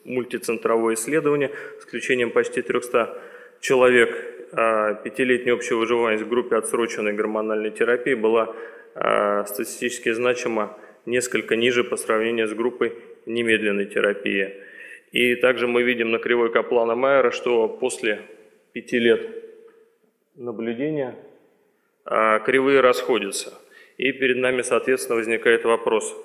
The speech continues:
А, при ожидаемой продолжительности жизни у пациентов более пяти лет, а, возможно лишь проведение не-, а, немедленной гормональной терапии, а отсроченную вообще не рассматривать. Теперь такой вопрос, который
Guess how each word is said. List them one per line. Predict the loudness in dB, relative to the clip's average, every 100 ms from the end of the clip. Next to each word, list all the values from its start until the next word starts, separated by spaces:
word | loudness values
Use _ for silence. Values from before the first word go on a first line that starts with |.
| -6
А, | -4 -2
при | 2
ожидаемой | 2 2 2 2 2
продолжительности | 2 2 2 0 -4 -2 -2
жизни | 0 0 0
у |
пациентов | -2 -4 2 2 2 -2 0
более | 4 4 4
пяти | 2 -2 0
лет, | 2 2 0 -12 -14 -18 -8
а, | 0
возможно | 2 2 0 2
лишь | 2 2
проведение | 0 0 0 2 2 4 2 0 -8
не-, | -8 -6 -2
а, | 0 2 2 2
немедленной | 0 0 0 0 0 -4 -10 -10
гормональной | -4 -2 0 0 0 -2
терапии, | -2 0 0 -2 -6 -8 -20 -20 -20 _
а | -6
отсроченную | -2 -2 -2 0 0 2
вообще | 2 0 0
не | 2
рассматривать. | 0 0 -6 -6 -12 -14 -4
Теперь | 2 2 0 -10 -6
такой | -4 2 4
вопрос, | 4 4 2 2
который | -4 2 2 2